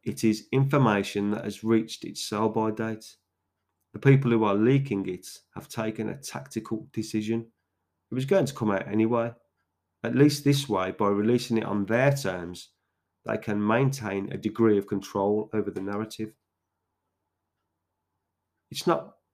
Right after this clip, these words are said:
what they are revealing, but what they are not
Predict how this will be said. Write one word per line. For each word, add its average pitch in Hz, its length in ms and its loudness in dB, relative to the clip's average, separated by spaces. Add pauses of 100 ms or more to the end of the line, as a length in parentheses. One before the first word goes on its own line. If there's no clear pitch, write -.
(140)
what 127 380 -2
they 120 140 6
are 107 140 4
revealing, 104 800 0
but 113 160 -10
what 113 260 -6
they 104 140 -2
are 92 140 -2
not 104 420 -4